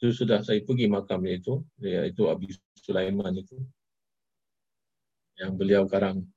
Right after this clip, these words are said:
kitab Dalailul Khairat itu, iaitu kitab yang sebanding dengan Murzanji. Macam mana beliau karang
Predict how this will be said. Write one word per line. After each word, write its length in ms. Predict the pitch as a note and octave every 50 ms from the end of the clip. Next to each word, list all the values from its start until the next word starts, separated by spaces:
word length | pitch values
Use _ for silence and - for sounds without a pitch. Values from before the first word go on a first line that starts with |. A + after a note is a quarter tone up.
| _ _
kitab 400 | _ - G#2+ - - F#2 - -
Dalailul 480 | F#2+ F#2+ F#2 F2+ - F#2+ G2 F#2+ F2+ -
Khairat 400 | - G2+ G2 G2 G2 - - -
itu, 160 | - A2 A#2+ - -
iaitu 320 | G#2 F2 E2+ E2+ - A2
kitab 400 | - - G2 - - G2+ F2+ -
yang 240 | F#2+ F#2 F2+ F#2 F#2 F#2
sebanding 560 | - - F2+ G2 F#2 G2 F#2+ G2 G2+ G2 F#2+ F#2
dengan 240 | F2+ G2 F#2 F2+
Murzanji. 720 | F#2 F#2+ G#2 G2+ G#2 G#2 G2+ A2 A2+ A#2+ A#2+ A#2+ G2 F2+ - - _ _ _ _ _ _ _ _ _ _ _ _ _ _ _ _ _ _ _ _ _
Macam 200 | G#2+ G#2+ G2+ G#2 G2+
mana 160 | G2+ G#2 G#2+
beliau 560 | G2+ F#2 G2+ G2 G2 G2+ G2 G2 F#2+ F#2+ F#2 F#2 - _ _
karang 560 | - F#2+ G#2 G#2+ F#2+ F#2 F#2+ F#2+ F#2+ G2+